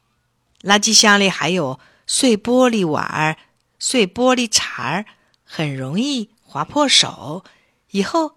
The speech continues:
可别上这儿来玩啦。”楠楠听了，对李大妈说：“大妈，以后我们可不上这儿来捡东西啦。”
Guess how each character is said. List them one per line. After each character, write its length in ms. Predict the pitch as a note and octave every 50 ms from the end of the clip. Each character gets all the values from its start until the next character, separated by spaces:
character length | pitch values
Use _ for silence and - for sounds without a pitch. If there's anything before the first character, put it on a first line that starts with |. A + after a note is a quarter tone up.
| _ -
可 240 | - - F3+ D#3
别 240 | D3+ - C#3+ D3 F#3+
上 260 | - - - F4+ E4+
这 120 | - - F#4+
儿 160 | G4 F4+ D4
来 160 | G3 D#3 E3
玩 360 | E3+ E3 C#3+ A2+ A2+ A#2 C3
啦。” 280 | D#3 E3+ C#3 - - _ _ _ _ _ _ _ _ _ _ _ _ _ _ _ _ -
楠 180 | C3 C3 C#3
楠 120 | D3+ D3+ D3
听 280 | - - - D#3+ D#3+
了， 180 | D#3 C3+ C#3 - _ _ -
对 160 | - D#3+ C#3+
李 100 | B2 G#2
大 180 | - D#3 E3
妈 140 | E3 D#3+ D3+
说 380 | D3 - - - E3 E3 D#3+ - _ _ _ _ _ _ _ _ _ _ _ -
：“大 160 | - A#3 A#3
妈， 360 | A3 A3 A#3 A#3 A#3 A#3 A3+ _ _ _ _ _ _ -
以 160 | - F#3 F3
后 320 | F3+ C#4 D4 D4 C#4+ D4 - _
我 100 | - G3+
们 160 | G3+ A#3 D#4
可 220 | D4+ - - - D#3+
不 160 | E3+ - C4+
上 240 | - - D4+ C#4+ C#4+
这 160 | - - D4
儿 80 | C#4 B3
来 140 | G#3+ G#3+
捡 280 | G#3+ - - F3 D#3 F3
东 200 | G3+ G#3 A#3 A#3
西 200 | A3 - B3 A3+
啦。” 340 | G#3+ G3+ G3 F3+ - -